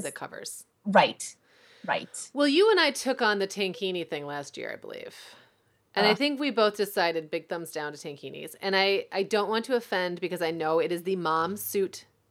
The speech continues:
Speaker 2: of choice. I just, maybe it's just my body type, so I'm just putting a big caveat on this.
Speaker 1: Right.
Speaker 2: I don't feel it does what it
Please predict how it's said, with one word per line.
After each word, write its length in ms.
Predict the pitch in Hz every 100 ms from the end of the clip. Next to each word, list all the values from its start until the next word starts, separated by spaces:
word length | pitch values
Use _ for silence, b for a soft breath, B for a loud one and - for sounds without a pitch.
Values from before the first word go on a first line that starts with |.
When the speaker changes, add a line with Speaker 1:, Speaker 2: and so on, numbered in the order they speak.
| -
Speaker 2:
of 100 | 185
choice. 560 | - 143 - - - - _ _ _ _ _ _ _ _ _
I 180 | 185 220
just, 580 | - 269 311 320 - - _ _ _ _ _ -
maybe 340 | 190 196 214
it's 100 | 269
just 140 | 277 269
my 100 | 269
body 280 | 233 185 180
type, 380 | 185 165 175 _ _ _ _ _ _ _
so 140 | -
I'm 80 | 165
just 260 | 165 - _
putting 200 | 202 190
a 60 |
big 240 | 165 160 160
caveat 600 | 226 294 226 156 151 -
on 140 | 160
this. 300 | 156 165 - -
Speaker 1:
Right. 320 | 196 180 - _ _ _ _ -
Speaker 2:
I 100 | 196
don't 340 | 202 208 208
feel 200 | - 269
it 140 | 269 202
does 320 | 208 196 175
what 140 | 180
it 100 | 170